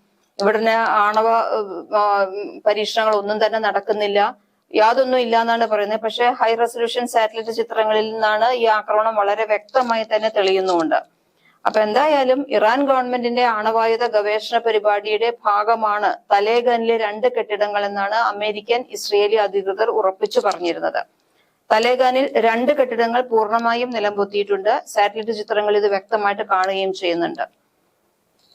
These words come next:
പിന്നെ ഇപ്പോഴും ആക്രമണം നടന്നുകൊണ്ടിരിക്കുന്നുണ്ട്. ബെയ്റൂട്ടിന്റെ തെക്കൻ പ്രാന്ത പ്രദേശങ്ങളിൽ വ്യോമാക്രമണം നടത്തുന്നുണ്ട്.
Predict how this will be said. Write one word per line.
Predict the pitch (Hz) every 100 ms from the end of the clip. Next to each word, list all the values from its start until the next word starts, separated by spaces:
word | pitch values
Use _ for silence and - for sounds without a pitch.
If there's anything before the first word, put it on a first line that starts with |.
| _ _ -
പിന്നെ | 220 240
ഇപ്പോഴും | 240 240 277 294
ആക്രമണം | 214 208 247 269 294
നടന്നുകൊണ്ടിരിക്കുന്നുണ്ട്. | 277 254 254 247 240 233 214 208 226 349 - 220
ബെയ്റൂട്ടിന്റെ | 233 240 254 254 247
തെക്കൻ | 254 240 - 262 254
പ്രാന്ത | 247 240
പ്രദേശങ്ങളിൽ | 240 220 220 220 220 208 190 175 -
വ്യോമാക്രമണം | 220 214 214 214 214 208 214
നടത്തുന്നുണ്ട്. | 202 196 202 196 190 196